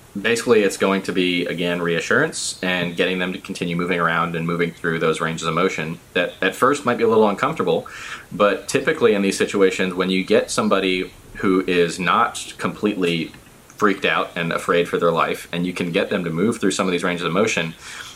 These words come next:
within a few minutes or a few reps, they'll actually say that, "Hey, I'm,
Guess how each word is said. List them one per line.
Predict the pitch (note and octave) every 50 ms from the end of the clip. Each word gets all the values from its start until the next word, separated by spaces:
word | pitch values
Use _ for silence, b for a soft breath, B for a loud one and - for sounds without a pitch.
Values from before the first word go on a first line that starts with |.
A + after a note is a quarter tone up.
| B - -
within | F2 F#2 - C#3+ C3+
a |
few | B2+ - C3 A2+
minutes | A2+ A#2+ C3+ C3 - -
or | G#2+ G2
a |
few | - A#2+ G#2+ F#2+
reps, | G2+ A2 A2+ - -
they'll | - G2+ F#2
actually | F#2 F#2+ F2+ - - F2 E2
say | - - F#2+ F2+ E2+
that, | E2 E2+ D2 -
"Hey, | - F#2+ E2+ D#2+ D2 - - - - - - -
I'm, | E2 E2 D#2+ D2+ D2